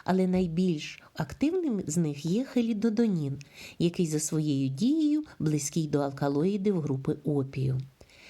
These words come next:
В рослинах чистотілу виявлено хелідонову, лимонну, яблучну та янтарну органічні кислоти, сапоніни, каротин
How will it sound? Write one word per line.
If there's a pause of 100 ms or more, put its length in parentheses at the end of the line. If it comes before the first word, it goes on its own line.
(240)
В
рослинах
чистотілу (340)
виявлено (580)
хелідонову,
лимонну,
яблучну
та
янтарну
органічні
кислоти, (260)
сапоніни, (200)
каротин